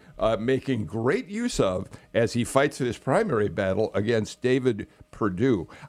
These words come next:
I, that race is going to, given that Trump is, uh, uh, supporting Perdue, and he's gonna be able to raise a lot of money,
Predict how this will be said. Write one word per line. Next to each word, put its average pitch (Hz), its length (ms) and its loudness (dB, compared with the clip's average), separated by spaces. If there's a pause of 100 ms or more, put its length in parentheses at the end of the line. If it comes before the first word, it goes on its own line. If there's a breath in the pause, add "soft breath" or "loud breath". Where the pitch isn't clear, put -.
I, 156 100 6
that 180 460 2
race 135 480 0
is 123 240 -2
going 135 320 2
to, 110 440 -2
given 143 280 0
that 107 160 -2
Trump 135 480 2
is, 104 460 0
uh, 95 240 0 (140)
uh, 98 120 2
supporting 113 460 -2
Perdue, 101 580 0
and 101 320 0
he's 127 240 0
gonna 113 140 -2
be 104 100 0
able 95 160 0
to 90 60 0
raise 95 260 0
a 92 40 -6
lot 92 200 0
of 92 60 -2
money, 90 260 -2